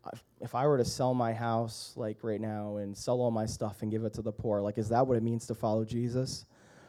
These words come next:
But that's not what Jesus is saying. I think a lot of times we see that, the hyper extreme of that, where it's,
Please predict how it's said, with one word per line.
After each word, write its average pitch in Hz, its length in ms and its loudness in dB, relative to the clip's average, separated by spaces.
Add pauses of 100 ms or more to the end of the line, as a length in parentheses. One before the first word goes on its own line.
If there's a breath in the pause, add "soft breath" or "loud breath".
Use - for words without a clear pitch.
(180 soft breath)
But 139 160 6
that's 139 220 4
not 139 320 6
what 127 140 2
Jesus 120 420 0
is 110 80 -2
saying. 117 500 -2 (2250 soft breath)
I 143 80 6
think 151 240 6
a 151 40 10
lot 143 200 12
of 139 80 10
times 139 420 2
we 135 180 0
see 156 260 2
that, 123 240 6
the 120 200 8
hyper 120 540 4
extreme 131 400 -2
of 113 140 -2
that, 107 180 2
where 110 200 6
it's, - 200 -2